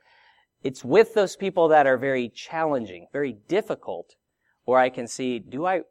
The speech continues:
do I really love like God loves? Because he loved his enemies. He prayed for them. You think about a car. Before a car is sold, it has this quality checks that have to be done where it's put through, uh, many rigorous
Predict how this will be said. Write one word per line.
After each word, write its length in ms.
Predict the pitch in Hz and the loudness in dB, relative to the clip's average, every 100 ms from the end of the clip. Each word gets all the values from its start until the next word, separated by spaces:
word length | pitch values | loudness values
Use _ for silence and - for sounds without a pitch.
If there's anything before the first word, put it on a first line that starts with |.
| _ 107 | _ -12
do 140 | 127 | -6
I 60 | 131 | -4
really 400 | 123 151 147 127 | -2 0 0 0
love 360 | 127 113 95 | -2 -2 -4
like 200 | 110 101 | -6 -6
God 260 | 107 101 104 | -4 -6 -4
loves? 380 | 120 170 - - | -8 -8 -12 -18
Because 300 | - 127 - | -12 -10 -8
he 120 | 202 | -8
loved 320 | 147 101 - | -4 -4 -6
his 240 | 120 104 | -14 -10
enemies. 460 | 139 156 107 87 - | -8 -8 -8 -12 -14
He 100 | 131 | -14
prayed 340 | - 151 156 | -10 -4 -4
for 140 | 147 - | -4 -12
them. 180 | - - _ _ _ _ _ _ _ _ _ _ _ | -12 -18 _ _ _ _ _ _ _ _ _ _ _
You 80 | 147 | -2
think 140 | 247 | 2
about 160 | 226 196 | 6 6
a 60 | |
car. 400 | - - 156 107 | 4 4 4 4
Before 260 | 95 127 214 | -2 0 0
a 60 | 208 | 0
car 260 | 208 202 | 2 4
is 140 | 185 - | 4 2
sold, 340 | 170 160 139 - - - | 4 4 2 -10 -20 -8
it 140 | 143 147 | -4 0
has 240 | 165 151 | 0 0
this 260 | 151 127 - _ - | -4 -8 -12 _ -12
quality 420 | - 180 185 147 | 4 6 6 2
checks 380 | - 143 113 - | -2 -4 -4 -6
that 100 | 120 | -8
have 220 | 127 120 | -8 -8
to 80 | 127 | -6
be 100 | 120 | -4
done 340 | 139 135 101 | -2 -4 -4
where 260 | 107 107 104 _ - _ | -4 -2 -4 _ -20 _
it's 160 | 147 - | -6 -4
put 260 | - 196 | -4 -4
through, 440 | - 160 160 143 - _ _ _ _ _ | 0 4 4 4 -2 _ _ _ _ _
uh, 240 | 113 98 85 _ _ _ - | -4 -4 -6 _ _ _ -10
many 640 | 123 170 180 160 123 110 _ _ | -2 0 2 0 -2 -8 _ _
rigorous 680 | - 127 175 151 135 120 - | -4 2 2 4 2 0 -6